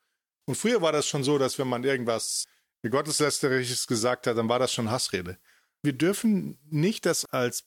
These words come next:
polares System betr-, begreifen, das sozusagen die einen gibt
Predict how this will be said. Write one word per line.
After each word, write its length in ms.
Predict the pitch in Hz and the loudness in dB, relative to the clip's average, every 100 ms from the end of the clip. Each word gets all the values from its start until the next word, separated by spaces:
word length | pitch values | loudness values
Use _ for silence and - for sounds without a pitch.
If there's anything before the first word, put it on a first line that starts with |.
| _ | _
polares 720 | - 160 151 156 151 - - - | 0 2 2 2 0 0 -4 -6
System 480 | - 135 - 214 214 | -4 -2 0 0 0
betr-, 220 | - - - | -2 -8 -6
begreifen, 680 | 127 - 104 98 - 92 - - _ - | -6 -2 -2 -2 -4 -8 -10 -20 _ -6
das 100 | 127 | -2
sozusagen 500 | 160 - 147 139 143 | 0 0 0 0 0
die 140 | 135 | -2
einen 300 | 147 139 165 | 0 0 0
gibt 420 | 175 208 - - | 0 0 -2 -10